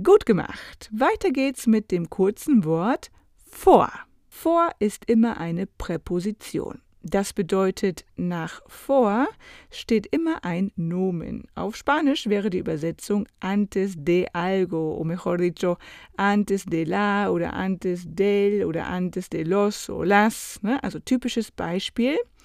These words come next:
antes del trabajo desayuno. Vor der Arbeit frühstücke ich. Hier ist es eine Zeitangabe. Y ya sabéis que podéis jugar con su posición. Lo podéis poner al principio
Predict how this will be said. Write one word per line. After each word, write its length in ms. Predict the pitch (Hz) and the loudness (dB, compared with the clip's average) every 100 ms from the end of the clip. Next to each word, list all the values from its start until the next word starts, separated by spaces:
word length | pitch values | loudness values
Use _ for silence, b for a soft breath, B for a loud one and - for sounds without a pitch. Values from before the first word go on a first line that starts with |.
| B B B B | B B B B
antes 460 | - 285 370 277 277 - | 0 2 2 -2 -4 2
del 380 | 190 185 160 156 | 4 4 2 -4
trabajo 760 | 170 170 269 - 269 254 320 - | -4 -2 -2 -2 -2 0 -2 -6
desayuno. 640 | 170 151 240 180 - - - - _ _ _ _ b b b b | -8 -2 0 0 -4 -10 -18 -20 _ _ _ _ b b b b
Vor 480 | - - 294 294 | -6 0 0 0
der 240 | 233 165 - | -4 -6 -4
Arbeit 520 | 233 214 208 208 - _ | -2 -2 -4 -6 -8 _
frühstücke 640 | _ - 180 - - - | _ 0 0 0 -6 -10
ich. 420 | - - - - _ _ B B B B B - | -12 -14 -20 -20 _ _ B B B B B -2
Hier 220 | 277 320 - | 2 2 0
ist 240 | 220 - | -4 -4
es 180 | 208 - | -10 -10
eine 280 | - 165 165 | -8 -6 -8
Zeitangabe. 1040 | - 180 185 220 - 170 147 151 156 - | -8 -2 -2 -2 -4 -6 -6 -10 -12 -10
Y 140 | - 170 | -6 -4
ya 120 | 202 | -2
sabéis 520 | 254 247 269 302 349 | 0 2 4 2 -2
que 160 | - 302 | -4 -2
podéis 340 | 247 208 226 | 0 0 0
jugar 340 | - 190 180 196 | -2 -2 -2 -4
con 240 | 165 160 | -8 -8
su 140 | - | -8
posición. 760 | 160 - - - 160 190 277 359 | -12 -12 -12 -10 -2 0 2 2
Lo 120 | 226 | 0
podéis 340 | 208 185 185 - | 0 -2 -2 -4
poner 400 | 180 170 170 175 | -6 -4 -4 -8
al 200 | - - | -10 -12
principio 840 | - 160 156 - 170 - 233 269 | -10 -10 -10 -8 -10 -4 -2 -2